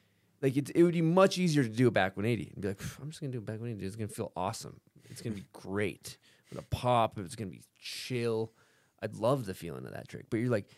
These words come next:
you, the point is, like, you make yourself try these uncomfortable tricks over all the years of you making yourself try uncomfortable tricks year after year after year. Do you have, like, uh,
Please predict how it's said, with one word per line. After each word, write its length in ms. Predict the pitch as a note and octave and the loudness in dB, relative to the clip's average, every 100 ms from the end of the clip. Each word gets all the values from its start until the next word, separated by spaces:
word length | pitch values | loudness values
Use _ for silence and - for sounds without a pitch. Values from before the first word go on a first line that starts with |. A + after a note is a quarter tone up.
| _ - | _ 0
you, 220 | C#3+ - C3 | 2 2 -6
the 140 | B2+ | -8
point 280 | A#2+ F#3 E3+ | 0 2 4
is, 140 | D3 | 2
like, 220 | B2 G#2+ - _ | 0 -4 -12 _
you 180 | - C3 | -4 -2
make 520 | A#2+ B2 C3 D#3 D#3+ D3 | 0 2 6 6 4 0
yourself 680 | B2+ - A#2+ G#2 F#2+ - - _ | 0 2 4 4 4 -2 -14 _
try 420 | - B2+ A#2 G#2+ | -2 2 4 2
these 180 | G2+ G2+ | 0 -2
uncomfortable 880 | G#2 F2+ - - E2+ - F2+ D2 C2 _ | -2 -4 -4 -2 -2 -4 -6 -6 -8 _
tricks 640 | - - G2+ - - - - _ _ _ _ _ - | -6 0 0 -2 -12 -12 -14 _ _ _ _ _ 0
over 360 | C3 C3 C3 - | 2 4 4 6
all 240 | B2+ C3+ | 6 6
the 120 | C3+ B2 | 4 2
years 340 | B2 B2 A2 | 4 4 2
of 140 | G2+ | -2
you 380 | G2+ A2 G#2+ G2+ - _ _ _ _ _ _ _ B2+ | 0 2 2 0 -8 _ _ _ _ _ _ _ 2
making 400 | C3 C3+ C3+ B2+ | 4 4 2 2
yourself 360 | A2 B2+ G#2 | 4 4 4
try 240 | - B2+ G#2 | 4 2 2
uncomfortable 440 | G#2 A#2+ - - | 0 -2 -2 -10
tricks 380 | - D#3+ C3+ - | 2 4 4 4
year 200 | B2 B2 | 6 6
after 160 | A2+ A2+ | 4 2
year 140 | A2+ | 2
after 180 | G2+ G#2 | 2 -2
year. 360 | A#2 A#2 - - _ _ _ _ - | 2 2 2 -6 _ _ _ _ -8
Do 100 | A#2 | 0
you 180 | B2+ C3+ | 6 6
have, 300 | C3 B2 A2 | 8 6 6
like, 260 | A2 G#2 F2+ | 2 2 2
uh, 300 | F#2+ E2 | 0 0